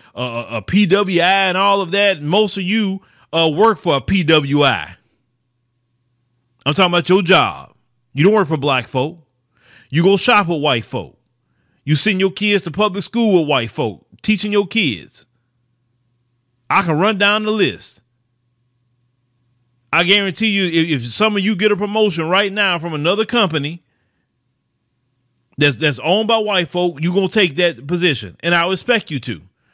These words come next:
because you need to better yourself and better your family. Coach Prime did everything that he could do for that university. He set the blueprint. Somebody else need to come behind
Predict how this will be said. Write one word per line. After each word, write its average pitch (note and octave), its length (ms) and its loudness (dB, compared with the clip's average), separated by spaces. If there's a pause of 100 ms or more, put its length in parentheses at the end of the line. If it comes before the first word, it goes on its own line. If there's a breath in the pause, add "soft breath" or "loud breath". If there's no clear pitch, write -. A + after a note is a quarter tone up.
(140)
because D#3+ 260 2
you F#3+ 60 -2
need G3 120 -2
to D#3 80 -2
better F#3 240 2
yourself F#3 400 -2
and D3+ 140 -6
better F3+ 160 0
your E3+ 160 0
family. C3+ 580 -4 (400)
Coach G#3+ 240 0
Prime A3 440 0
did F3 180 2
everything A3 500 0
that F#3+ 100 -2
he G3 180 0
could E3+ 200 -2
do G3 120 -2
for E3+ 120 -2
that F#3 140 0
university. E3+ 720 -4 (240 soft breath)
He G#3 180 0
set G3 260 -2
the C3+ 80 -4
blueprint. A3 640 -4 (200 loud breath)
Somebody G3 480 0
else F#3+ 100 0
need F#3+ 140 -4
to D3 80 -4
come A3 260 0
behind A3 480 -2